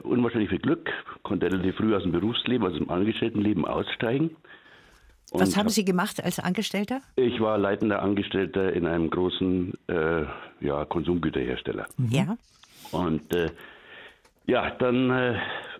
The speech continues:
Speaker 1: habe ich diverse Sachen gemacht. Ich war immer neugierig in meinem Leben, wollte immer was Neues machen. Und dann hat mir ein Freund zum Geburtstag mal eine Stadtführung geschenkt. Und dann hat meine Frau zu mir gesagt, „Das machst du,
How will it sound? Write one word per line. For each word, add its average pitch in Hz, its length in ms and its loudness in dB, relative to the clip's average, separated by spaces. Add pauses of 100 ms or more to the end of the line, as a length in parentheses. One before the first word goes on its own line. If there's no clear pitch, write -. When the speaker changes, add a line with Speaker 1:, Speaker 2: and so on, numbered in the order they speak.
(100)
Speaker 1:
habe 113 240 -4
ich - 80 -6
diverse 107 400 2
Sachen 110 240 0
gemacht. 104 380 -2
Ich - 200 -8
war 90 120 2
immer 98 160 2
neugierig 110 400 0
in 107 80 -2
meinem 107 140 2
Leben, 104 260 2
wollte 92 180 0
immer 92 120 2
was 71 120 -2
Neues 82 260 0
machen. 113 220 -2 (600)
Und 92 340 -2
dann 95 200 2
hat 101 160 -2
mir 95 180 2
ein 80 300 0 (160)
Freund 82 300 0 (260)
zum 80 180 -2
Geburtstag 76 480 -2
mal 78 180 0
eine 80 220 0
Stadtführung 62 500 -4
geschenkt. - 360 -6
Und - 180 -12
dann 82 140 -4
hat 92 100 0
meine 80 200 0
Frau 76 220 -2
zu - 140 -4
mir 78 100 0
gesagt, - 220 -8 (240)
„Das - 140 -4 (100)
machst - 340 -10
du, - 120 -10